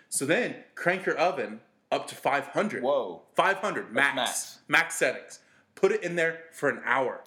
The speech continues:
Speaker 2: An hour.
Speaker 1: An hour. Then after that, you're done.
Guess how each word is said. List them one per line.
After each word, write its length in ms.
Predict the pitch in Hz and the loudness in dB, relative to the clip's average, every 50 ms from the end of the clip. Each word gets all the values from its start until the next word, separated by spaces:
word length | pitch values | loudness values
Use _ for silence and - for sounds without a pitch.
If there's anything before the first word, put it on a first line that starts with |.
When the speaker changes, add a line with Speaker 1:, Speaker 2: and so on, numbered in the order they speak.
| - | -6
Speaker 2:
An 140 | 113 120 110 | -4 -2 -2
hour. 480 | 87 95 104 107 101 90 82 80 78 - | 0 0 2 0 0 -2 -4 -8 -10 -12
Speaker 1:
An 160 | 123 123 127 - | -12 -12 -4 0
hour. 320 | - 117 135 139 127 110 - - - _ _ _ _ _ _ _ _ _ _ _ _ _ _ _ _ _ _ _ _ _ | 2 2 2 2 -2 -4 -8 -14 -20 _ _ _ _ _ _ _ _ _ _ _ _ _ _ _ _ _ _ _ _ _
Then 120 | - 135 139 | 0 2 2
after 220 | 143 139 - 135 | 2 0 2 0
that, 140 | 139 151 143 | 0 0 0
you're 80 | 143 127 | 0 -2
done. 200 | 147 190 214 | -2 -2 -2